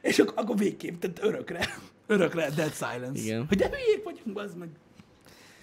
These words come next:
Speaker 2: Miért nem gondolkozunk ebbe, basszus, tényleg?
Speaker 1: Ja, az kéne, valami óra.
Speaker 2: Óra
Speaker 1: De
Speaker 2: kéne.
Speaker 1: nem, de most nem. Gondolj bele.
Speaker 2: Ah, igen.
Speaker 1: Más is szponzorálnak. Jó, mondjuk minket kiszponzorálna, hm?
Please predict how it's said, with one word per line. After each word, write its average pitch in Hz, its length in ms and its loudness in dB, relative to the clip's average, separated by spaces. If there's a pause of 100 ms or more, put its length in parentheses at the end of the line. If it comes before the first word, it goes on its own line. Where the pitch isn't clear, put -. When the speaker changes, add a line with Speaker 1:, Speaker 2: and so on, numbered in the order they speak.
(800)
Speaker 2:
Miért 427 300 4
nem 381 100 6
gondolkozunk 220 560 4
ebbe, 190 180 4
basszus, 175 520 4
tényleg? 180 340 2
Speaker 1:
Ja, 147 200 -6
az - 140 -8
kéne, 120 220 -8
valami 175 180 -2
óra. - 320 -6 (360)
Speaker 2:
Óra 147 220 0
Speaker 1:
De 143 60 -2
Speaker 2:
kéne. - 200 6
Speaker 1:
nem, 370 140 4
de - 60 -2
most - 220 -4
nem. 151 280 -6 (300)
Gondolj 190 300 2
bele. 123 180 -2
Speaker 2:
Ah, 101 240 -6 (460)
igen. 147 260 -2
Speaker 1:
Más - 220 0
is 127 60 -12
szponzorálnak. 117 680 -8
Jó, - 180 -18
mondjuk 269 220 4
minket 240 260 2
kiszponzorálna, 123 800 0
hm? 135 120 0